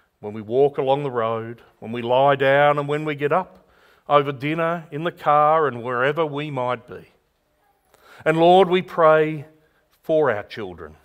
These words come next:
and for all the children of this church. Please work in their hearts. Reveal yourself to them. Fill them with your Holy Spirit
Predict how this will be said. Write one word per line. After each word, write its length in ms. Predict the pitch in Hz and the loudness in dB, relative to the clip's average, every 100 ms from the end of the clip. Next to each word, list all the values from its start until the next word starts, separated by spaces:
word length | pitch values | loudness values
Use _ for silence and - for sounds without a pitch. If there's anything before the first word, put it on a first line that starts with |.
| _ _ _ _ _ _ _ _ - | _ _ _ _ _ _ _ _ -12
and 160 | 127 | -10
for 200 | 117 139 | -4 0
all 260 | 151 170 180 | 4 4 2
the 100 | 160 | 0
children 440 | - 135 104 87 - - | -4 -8 -8 -14 -20 -18
of 120 | 104 | -14
this 180 | 123 - | -14 -16
church. 580 | - 92 78 _ - _ _ _ _ _ _ | -14 -14 -14 _ -20 _ _ _ _ _ _
Please 360 | 160 165 165 | -4 -4 -4
work 300 | 139 151 151 | 0 2 2
in 140 | 143 120 | 0 -6
their 160 | 110 | -6
hearts. 640 | 101 95 85 90 _ - - _ _ - | -8 -10 -12 -14 _ -20 -20 _ _ -6
Reveal 640 | 143 135 113 156 170 175 | -4 -4 -4 -2 0 0
yourself 520 | 170 156 - 156 151 - | 0 -2 0 0 0 -6
to 200 | 117 101 | -14 -12
them. 300 | 90 85 87 _ _ _ _ | -12 -14 -18 _ _ _ _
Fill 320 | - 175 196 | 4 6 8
them 140 | 214 202 | 6 4
with 140 | 190 | 2
your 160 | 190 180 | 2 2
Holy 420 | 165 180 180 175 | 2 2 2 -4
Spirit 600 | - - 127 117 107 | -10 -12 -8 -8 -8